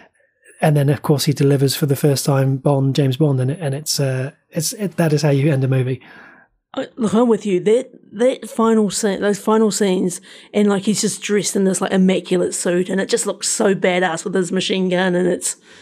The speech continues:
Speaker 2: uh, it's, it's so good. Um, I do also have to give one shout out to, like, there's some fantastic, uh, throwback James Bond kind of, uh, lines in this movie. And one of the ones that just had me laughing out loud, and I, I forgot kind of existed,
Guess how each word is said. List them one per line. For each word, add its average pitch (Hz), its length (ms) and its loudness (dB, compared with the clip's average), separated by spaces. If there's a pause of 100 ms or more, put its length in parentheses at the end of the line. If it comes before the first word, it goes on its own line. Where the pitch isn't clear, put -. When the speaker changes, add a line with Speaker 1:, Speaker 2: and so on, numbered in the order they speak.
(300)
Speaker 2:
uh, 180 240 -4
it's, - 200 -14
it's 214 160 0
so 202 160 2
good. 185 280 -2 (520)
Um, 226 240 0
I 233 100 2
do 294 140 2
also 330 220 2
have 285 160 0
to 254 80 2
give 220 240 4
one 196 300 -2
shout 202 240 0
out 180 200 -2
to, 214 140 0
like, 190 260 0 (280)
there's 262 200 2
some 220 220 2
fantastic, 190 920 -2 (280)
uh, 180 400 -2
throwback 180 760 0 (140)
James 185 400 0
Bond 170 480 0
kind 170 280 -2
of, 170 340 2 (760)
uh, 180 280 0
lines 175 520 2
in 175 120 2
this 175 180 -4
movie. 170 420 -2 (320)
And 196 360 2
one 208 340 0
of 262 160 2
the 220 100 4
ones 208 200 2
that 202 120 0
just 202 180 -2
had 202 140 0
me 185 300 0
laughing 202 640 -2
out 190 160 -4
loud, 175 220 0
and 185 120 -4
I, 208 180 0
I - 20 0
forgot 254 340 -2
kind 226 200 2
of 196 100 2
existed, 180 640 -4